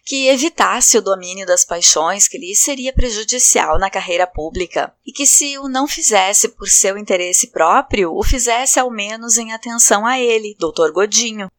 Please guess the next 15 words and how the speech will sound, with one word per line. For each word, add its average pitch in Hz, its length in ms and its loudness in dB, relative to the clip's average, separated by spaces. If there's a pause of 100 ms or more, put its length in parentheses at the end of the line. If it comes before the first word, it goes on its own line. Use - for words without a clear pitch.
(520)
João 233 320 2
Eduardo 247 640 2
saiu 240 480 0
do 226 80 -10
escritório 190 680 -2
indignado, 202 1000 -4
julgando-se 208 760 0
traído 240 600 -4
pelo 185 240 -2
doutor. 160 540 0 (1000)
"Isso - 380 2
sucede-me 202 720 2
a 170 80 -2
mim", 240 420 -2
resmungava, 165 800 -2